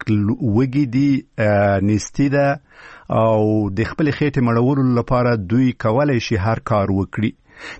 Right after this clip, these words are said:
که همدغسې یو، اه، حرکت پیل شي او دغسې، اه، اه، دغه، اه،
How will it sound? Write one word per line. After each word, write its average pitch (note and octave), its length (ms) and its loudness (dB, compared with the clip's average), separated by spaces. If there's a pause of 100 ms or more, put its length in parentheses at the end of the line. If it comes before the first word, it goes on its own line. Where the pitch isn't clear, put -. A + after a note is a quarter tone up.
که D3+ 80 0
همدغسې D#3 580 0
یو، C3 460 2
اه، A2+ 280 0
حرکت A#2+ 500 -2
پیل C#3+ 220 0
شي B2 200 -4
او G#2 160 2
دغسې، A#2 760 -2
اه، G2 320 2 (720)
اه، G#2+ 1040 0
دغه، A#2 400 0
اه، A2+ 400 -2